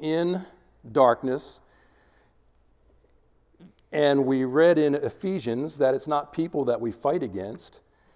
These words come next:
then instead of looking at those that are lost as enemies,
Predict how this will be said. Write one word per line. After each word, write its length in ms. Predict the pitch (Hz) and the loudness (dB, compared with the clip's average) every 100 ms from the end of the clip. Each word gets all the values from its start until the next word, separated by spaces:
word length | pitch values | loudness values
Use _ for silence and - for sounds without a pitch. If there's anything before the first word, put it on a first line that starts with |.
| _ _ | _ _
then 500 | 127 135 139 139 135 - - _ _ _ _ | -6 -2 0 0 -4 -8 -20 _ _ _ _
instead 360 | 160 135 185 196 | -8 -4 0 2
of 100 | 214 | 2
looking 400 | 180 175 151 127 | -2 -2 -2 -2
at 340 | 120 120 117 - - _ _ _ _ _ _ _ _ | 0 0 -2 -12 -20 _ _ _ _ _ _ _ _
those 440 | 120 123 147 156 127 | -4 2 4 2 2
that 120 | 135 | 2
are 100 | 120 | 4
lost 340 | 120 131 135 127 | 6 6 6 2
as 140 | 107 | -2
enemies, 600 | 131 156 104 110 147 - | -2 -2 -4 -6 -10 -16